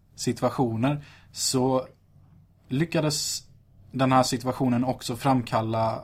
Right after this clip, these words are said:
alltså, genuint känslosamma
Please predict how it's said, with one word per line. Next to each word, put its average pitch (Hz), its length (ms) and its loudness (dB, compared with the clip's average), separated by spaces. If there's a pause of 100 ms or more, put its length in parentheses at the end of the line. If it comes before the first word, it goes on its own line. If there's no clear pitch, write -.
alltså, 117 360 -6 (640)
genuint 127 640 4
känslosamma 123 1200 -2